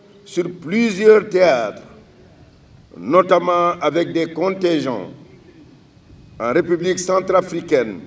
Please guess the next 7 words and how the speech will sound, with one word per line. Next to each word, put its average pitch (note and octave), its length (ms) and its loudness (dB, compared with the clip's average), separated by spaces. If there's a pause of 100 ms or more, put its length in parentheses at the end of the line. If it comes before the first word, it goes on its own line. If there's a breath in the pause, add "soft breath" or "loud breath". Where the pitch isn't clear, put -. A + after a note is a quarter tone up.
(1200)
en A2 140 -6
Gambie, E3 560 0 (1080)
en A2+ 120 -6
Guinée-Bissau E3+ 1000 2 (1160)
et C#3+ 100 0
au E3+ 220 4
Mali, F#3 520 0